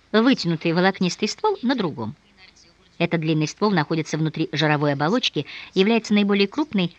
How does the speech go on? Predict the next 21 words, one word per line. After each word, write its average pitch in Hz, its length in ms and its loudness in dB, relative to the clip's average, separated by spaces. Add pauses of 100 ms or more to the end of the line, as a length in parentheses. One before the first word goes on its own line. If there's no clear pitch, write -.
(140)
заметной 214 640 0
частью 147 400 -4
клетки 302 460 -2 (260)
и 254 80 6
единственной, 226 880 2 (220)
которую 185 320 4
можно 170 260 2
увидеть 262 320 2
без 170 180 -2
помощи 180 400 -2
микроскопа. - 640 -8 (920)
Римляне 196 460 6
обозначали 190 640 4
словом 180 380 2 (140)
«нервус» 160 720 0 (340)
любое 185 440 6
волокнистое 185 680 0 (380)
образование 160 640 2
в - 40 -20
теле 202 200 -2
животного, 208 500 -4